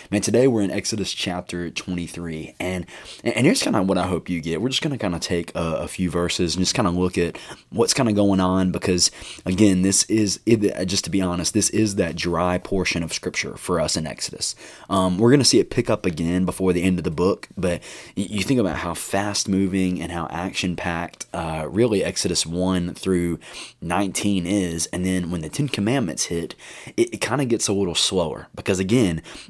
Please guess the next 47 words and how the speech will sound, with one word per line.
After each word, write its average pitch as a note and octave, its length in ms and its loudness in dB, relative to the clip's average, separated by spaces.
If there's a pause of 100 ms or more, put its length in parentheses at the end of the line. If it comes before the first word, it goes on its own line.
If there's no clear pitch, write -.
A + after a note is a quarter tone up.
God G2+ 400 2
is F2 320 -2
setting G#2 500 0
up F#2 240 -4
for F#2+ 240 -2
his F#2+ 140 0
people, D#2 400 -4
saying, D2 200 -4
"Hey, E2+ 280 -4 (420)
you F#2+ 380 2
are B2+ 100 2
my B2+ 160 2
people. D#2+ 500 -4 (280)
This F2+ 300 2
is F2+ 140 -2
how F2 220 -2
you E2+ 240 0
are E2+ 140 2
to D#2 80 -2
live." D#2 240 -2 (100)
So - 140 0
God A2 300 0
is G#2+ 60 -2
not G2 120 0
just D#2+ 220 -2
saving G#2 360 2
his F#2+ 120 0
people F2 380 -4
to - 120 -4
live F2+ 560 0
in E2 320 -4 (420)
complete - 540 2
freedom, F3+ 600 2
where G2 420 0
we G2 180 0
do A#2 160 4
have C3+ 240 0
freedom C3 300 0
in G#2 80 2
Christ G2+ 560 0
and F2 100 -2
we F#2 100 2
are G2+ 160 4
free G#2 300 -2
in F#2 80 0
God, F2+ 400 -2
but F2+ 220 -2